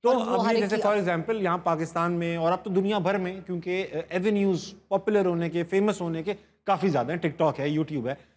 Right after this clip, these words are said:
Speaker 1: अ, अब किसी को चांस देना नहीं पड़ता, अपने
Speaker 2: हाँ।
Speaker 1: आप को देना पड़ता है चांस
Speaker 2: हाँ,
Speaker 1: मशहूर होने
Speaker 2: ऐसा
Speaker 1: के
Speaker 2: ही
Speaker 1: लिए।
Speaker 2: है।
Speaker 1: अब हर कोई मशहूर हो रहा है।
Speaker 2: हाँ।
Speaker 1: तो do you think कि अब शोहरत की वो वर्थ नहीं रही जो एक जमाने में हुआ करती थी, या अभी भी वही वर्थ है, सस्टेनेबिलिटी मुश्किल हो गई है?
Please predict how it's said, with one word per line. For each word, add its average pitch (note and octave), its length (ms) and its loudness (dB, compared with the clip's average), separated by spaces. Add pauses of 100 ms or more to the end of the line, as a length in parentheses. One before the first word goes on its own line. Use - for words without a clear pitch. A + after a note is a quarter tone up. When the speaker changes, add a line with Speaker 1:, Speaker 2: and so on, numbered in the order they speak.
(120)
Speaker 1:
अ, D3 360 0
अब E3+ 160 -2
किसी F#3+ 200 -2
को G3 80 2
चांस F3+ 340 0
देना G3 220 2
नहीं G3+ 120 0
पड़ता, E3 300 -4 (140)
अपने F3 220 -2
Speaker 2:
हाँ। F#3 80 4
Speaker 1:
आप F#3 120 0
को F#3+ 100 4
देना D3+ 160 0
पड़ता B2 240 -6
है B2 60 -4
चांस B2 220 -10
Speaker 2:
हाँ, - 80 -6
Speaker 1:
मशहूर C3+ 220 -2
होने A#2 120 -4
Speaker 2:
ऐसा A2 140 -6
Speaker 1:
के - 60 -2
Speaker 2:
ही F3 60 -4
Speaker 1:
लिए। F3 80 -2
Speaker 2:
है। F3 80 -10 (400)
Speaker 1:
अब F3+ 140 0
हर C#3 160 0
कोई D#3 160 2
मशहूर F3+ 320 0
हो D#3+ 100 0
रहा D#3+ 100 0
है। D#3 160 -8
Speaker 2:
हाँ। E3+ 160 -14
Speaker 1:
तो G#3+ 400 4
do E3 60 -2
you D#3 60 2
think G#3+ 440 0
कि A3 80 -6
अब G3+ 340 -2
शोहरत A3+ 380 2
की F3 340 -6
वो E3 300 4
वर्थ D#3+ 300 0
नहीं F#3 280 2
रही E3 220 2
जो E3 120 -2
एक D#3+ 140 0
जमाने D3+ 300 0
में E3 100 -2
हुआ D#3 180 2
करती F3 300 -6
थी, F#3+ 220 -4
या G3 60 2
अभी E3+ 260 0
भी G3+ 120 2
वही F3+ 280 4
वर्थ G3+ 280 0
है, A#3+ 220 -4 (200)
सस्टेनेबिलिटी G#3 680 0
मुश्किल F3+ 320 -2
हो A#2+ 100 -2
गई G2 120 -6
है? E2+ 140 -12